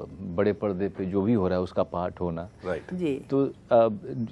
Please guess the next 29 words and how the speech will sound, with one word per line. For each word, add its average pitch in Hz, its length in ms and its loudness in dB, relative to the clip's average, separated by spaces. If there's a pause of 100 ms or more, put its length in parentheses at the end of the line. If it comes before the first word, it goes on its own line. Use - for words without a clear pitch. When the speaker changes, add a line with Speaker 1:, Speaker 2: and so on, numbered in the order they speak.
(120)
Speaker 1:
you 156 120 4
don't 165 360 4
take 175 160 4
any 139 320 2
moment 135 360 4
on 120 180 4
the 117 40 2
big 113 180 0
screen 113 300 0
for 104 160 2
granted। 80 420 0
Speaker 2:
Right, 82 400 -8
right, - 360 -8
Speaker 1:
Rather, 120 200 8
Speaker 2:
right। 123 140 -4
Speaker 1:
you 147 180 2
are 170 100 6
always 156 380 4 (680)
there, 107 400 12
you - 260 -8
Speaker 2:
Right। 95 100 -4
Speaker 1:
know। 104 120 -8 (560)
म, 110 220 0
अ, 98 500 -2
जैसे 117 260 0
मैं, 135 280 4
अ, 95 460 0 (840)
अगर 117 200 0
मुझे 120 440 0